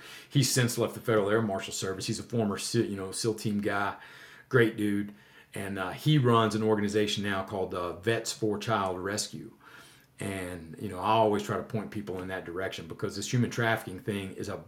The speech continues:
big problem. And he has all the knowledge,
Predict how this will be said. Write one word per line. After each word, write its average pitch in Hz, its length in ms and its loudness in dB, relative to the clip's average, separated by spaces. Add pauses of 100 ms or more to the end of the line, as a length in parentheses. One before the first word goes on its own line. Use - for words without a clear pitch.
big 101 220 -2
problem. 95 420 -2 (720)
And 98 400 -4
he 123 280 -2
has 98 400 -2 (140)
all 107 260 8
the 104 80 -2
knowledge, 95 520 -2